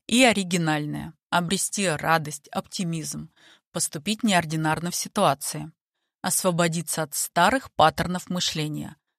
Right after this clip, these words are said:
развить абстрактное мышление. Первый аркан — маг. Вдохновение — новая идея, обрести решение, творческий подход к делу,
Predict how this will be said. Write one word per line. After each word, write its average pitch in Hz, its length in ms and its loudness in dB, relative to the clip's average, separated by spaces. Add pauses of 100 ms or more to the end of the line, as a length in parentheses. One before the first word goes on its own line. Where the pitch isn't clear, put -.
(120)
развить 170 560 0
абстрактное - 720 -4
мышление. 170 640 -4 (1200)
Первый 185 400 8
аркан — 151 400 -2 (160)
маг. - 480 4 (360)
Вдохновение — 180 960 2 (160)
новая 240 500 2
идея, 160 560 -6 (200)
обрести 160 480 -2
решение, 151 680 0 (460)
творческий 196 540 2
подход 175 400 2
к 170 80 -6
делу, 151 420 -6